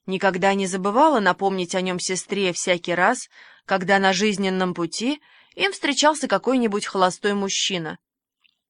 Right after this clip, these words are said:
Но ее опасения никогда не были серьезными до того вечера, когда Джон Мередит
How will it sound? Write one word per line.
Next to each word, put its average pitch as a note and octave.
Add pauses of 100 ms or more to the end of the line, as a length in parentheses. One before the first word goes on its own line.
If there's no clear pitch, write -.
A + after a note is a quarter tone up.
(140)
Но G3
ее G3
опасения G3+
никогда G3
не G3
были F#3
серьезными F#3+ (460)
до F#3+
того F3+
вечера, C#4+ (400)
когда G3
Джон F#3
Мередит B3